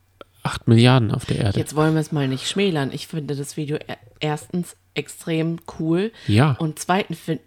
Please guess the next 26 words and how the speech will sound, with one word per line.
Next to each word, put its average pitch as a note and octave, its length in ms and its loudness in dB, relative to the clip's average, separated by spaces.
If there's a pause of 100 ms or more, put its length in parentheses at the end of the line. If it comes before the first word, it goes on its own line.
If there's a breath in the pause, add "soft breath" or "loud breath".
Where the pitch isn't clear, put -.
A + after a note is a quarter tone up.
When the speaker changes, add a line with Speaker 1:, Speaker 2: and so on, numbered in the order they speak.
Speaker 2:
zweitens F3 360 -6
finde D3+ 200 -4
ich D3 120 -12
sie - 180 -2
auch C#3+ 240 -6
extremst C#3+ 680 -6
cool. C#3+ 220 -2 (360 loud breath)
Sie E3+ 180 -4
hat D3+ 160 -4
so F#3 280 2
coole F#3 380 0
Haare. E3 480 0 (240 soft breath)
Speaker 1:
Sie A2 180 6
hat A2+ 120 6 (100)
ein A#2+ 80 4
bisschen A#2 320 6
wenig G#2+ 300 6
Screentime D#3 580 8
bekommen. G#2+ 400 4
Ich - 140 0
finde, A2+ 220 4
wenn A#2 120 8
sie A2+ 80 6
jetzt A2 160 2
schon A2 160 2
wit-, A2+ 180 2